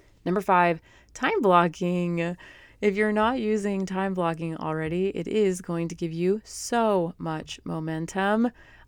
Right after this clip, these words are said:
I teach specifically a five block method,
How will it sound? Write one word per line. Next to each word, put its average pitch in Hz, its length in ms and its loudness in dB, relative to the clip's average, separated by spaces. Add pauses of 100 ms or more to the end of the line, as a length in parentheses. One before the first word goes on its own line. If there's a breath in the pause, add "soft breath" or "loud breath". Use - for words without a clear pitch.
I 165 600 0 (300)
teach 175 320 -6
specifically 170 880 -4
a 185 60 -4
five 156 500 -4
block 170 400 -4
method, 165 580 0